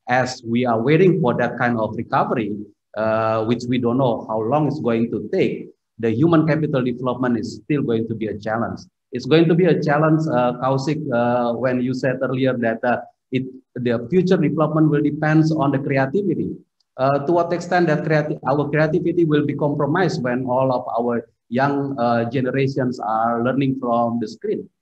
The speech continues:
uh, and not interacting one with the other on the, on the, on the physical distance? What, how it's going to affect us all? So that is the question, uh, Yasu-san. I believe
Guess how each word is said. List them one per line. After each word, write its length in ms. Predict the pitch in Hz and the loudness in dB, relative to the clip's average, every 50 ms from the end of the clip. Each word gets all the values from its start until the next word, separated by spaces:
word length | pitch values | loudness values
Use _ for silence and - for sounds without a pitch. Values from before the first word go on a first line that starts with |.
| _ _ _ _ - | _ _ _ _ -6
uh, 380 | 117 123 123 123 123 123 120 107 | -2 0 2 2 2 2 0 0
and 180 | - 123 127 | 0 -2 0
not 280 | 127 143 147 147 - - | 0 0 0 0 0 0
interacting 600 | 131 135 135 135 131 127 131 - 147 139 135 127 | 0 0 0 0 -2 -4 -4 -4 -2 -2 0 0
one 220 | 120 131 135 135 135 | 2 2 2 2 2
with 200 | 131 127 123 127 | 0 -2 -2 -2
the 160 | 123 120 117 | -2 -2 0
other 500 | 113 120 139 143 175 123 98 95 98 - - - - - | 0 0 0 2 2 0 0 -2 -6 -10 -14 -18 -8 -4
on 200 | 113 117 120 120 | -2 0 0 2
the, 140 | 117 117 113 | 2 2 2
on 480 | 113 113 113 113 113 117 113 113 120 | 2 2 0 0 -2 -4 -4 -4 -2
the, 340 | 117 117 113 110 110 113 110 - | -2 -2 -2 -2 -2 -2 -2 -2
on 80 | 120 117 | -4 -4
the 80 | 117 - | -4 -2
physical 520 | - 147 135 143 151 143 131 123 117 110 | -2 -4 -2 -2 -4 -2 -2 -2 0 -2
distance? 540 | 123 147 143 139 - 127 110 98 - - - _ _ _ _ _ _ | -2 -4 -4 -4 -4 -4 -4 -4 -6 -12 -18 _ _ _ _ _ _
What, 400 | - 123 147 143 - - - - | -4 -2 -2 -2 -4 -6 -10 -4
how 200 | - 135 156 180 175 | 0 2 4 4 4
it's 120 | 156 165 | 2 2
going 300 | 160 143 135 143 151 143 | 0 0 0 0 0 0
to 80 | - 139 | -2 -2
affect 460 | - 110 107 - 143 135 135 - 120 | -2 -2 -4 -4 -6 -6 -6 -4 -4
us 200 | 123 123 - - | -4 -4 -4 -6
all? 380 | - 120 110 98 95 - - _ _ _ _ | -6 -4 -4 -4 -6 -10 -14 _ _ _ _
So 180 | - - 170 170 | -4 0 2 2
that 160 | 170 196 196 | 4 4 4
is 140 | 202 196 180 | 4 4 4
the 200 | 160 160 165 160 | 2 2 2 2
question, 560 | 160 160 160 156 160 196 185 180 170 180 180 175 | 2 2 2 2 2 0 2 2 0 0 0 0
uh, 220 | 135 139 135 131 | 0 2 2 2
Yasu-san. 840 | 131 131 143 139 135 139 151 147 147 143 143 143 - 147 143 147 151 | 2 2 0 0 0 0 0 0 0 -2 -2 -4 -2 -2 0 0 0
I 160 | - 120 131 | 0 0 0
believe 360 | 135 139 139 139 160 170 165 | 0 0 0 2 2 2 0